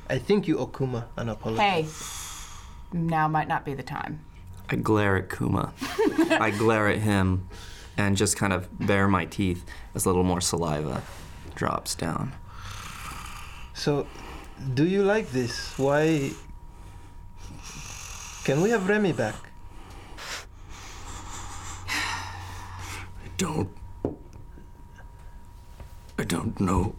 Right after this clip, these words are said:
Speaker 3: how.
Speaker 1: You cannot control when this happens.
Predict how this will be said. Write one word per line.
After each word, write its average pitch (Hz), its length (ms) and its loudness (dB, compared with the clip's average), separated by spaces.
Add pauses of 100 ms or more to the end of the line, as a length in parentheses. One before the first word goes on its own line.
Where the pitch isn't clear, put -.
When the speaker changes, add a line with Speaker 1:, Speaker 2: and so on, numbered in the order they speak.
(500)
Speaker 3:
how. - 460 2 (3250)
Speaker 1:
You 139 120 2
cannot 151 380 4
control 139 520 2 (500)
when 127 160 0
this 123 160 0
happens. 131 440 0